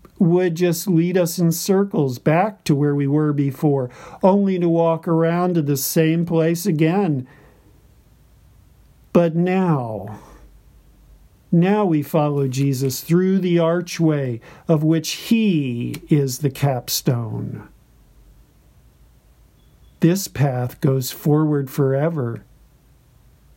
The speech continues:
Here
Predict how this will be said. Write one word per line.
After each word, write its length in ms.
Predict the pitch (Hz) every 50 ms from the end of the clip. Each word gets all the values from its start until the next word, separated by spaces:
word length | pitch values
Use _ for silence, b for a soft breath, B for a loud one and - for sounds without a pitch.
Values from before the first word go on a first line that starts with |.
| _ _ _ _ _ _ b b b b b b b b b b _ _ _ _ _ _ _ _ _ _ _ _ _ _ _ _ - _ _
Here 560 | - - 240 240 233 226 226 220 214 202 190